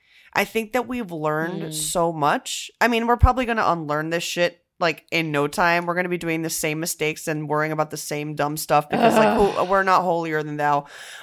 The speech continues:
Speaker 1: But I, I feel like prioritizing the things that matter and the people that matter is, is something that I've
Speaker 2: Yeah.
Speaker 1: sort of learned.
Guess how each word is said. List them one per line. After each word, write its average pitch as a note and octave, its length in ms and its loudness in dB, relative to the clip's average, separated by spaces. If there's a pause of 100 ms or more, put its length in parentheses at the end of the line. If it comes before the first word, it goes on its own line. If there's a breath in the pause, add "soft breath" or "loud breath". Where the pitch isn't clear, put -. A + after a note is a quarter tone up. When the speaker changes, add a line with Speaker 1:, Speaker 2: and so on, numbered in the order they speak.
Speaker 1:
But F#3+ 380 6 (540 soft breath)
I, A3 300 4
I G#3+ 260 0 (180)
feel B3 200 -4
like A3+ 340 0 (1120)
prioritizing F#3+ 800 4
the F3 80 -2
things E3+ 260 -4
that D#3+ 160 2
matter D#3+ 560 0 (380)
and E3 160 -2
the D3+ 60 -2
people D#3 320 -4
that F#3 180 4
matter F#3+ 480 2 (120)
is, D#3+ 420 2
is F3 200 -2
something F3 380 -2
that D#3+ 140 2
I've D3+ 160 4
Speaker 2:
Yeah. C#3+ 280 -8
Speaker 1:
sort F#3 220 0
of E3 120 0
learned. E3+ 600 0